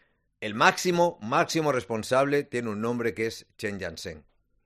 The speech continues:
Asesorado por la persona que sea, por las personas que le han dicho lo que tiene que hacer,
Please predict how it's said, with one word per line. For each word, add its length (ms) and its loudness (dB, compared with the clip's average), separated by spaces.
Asesorado 680 2
por 160 2
la 160 2
persona 400 -2
que 100 -6
sea, 460 -8
por 180 -4
las 140 -4
personas 560 -2
que 160 -4
le 140 0
han 320 -2
dicho 320 -6
lo 80 0
que 80 -2
tiene 240 -6
que 80 -4
hacer, 320 -10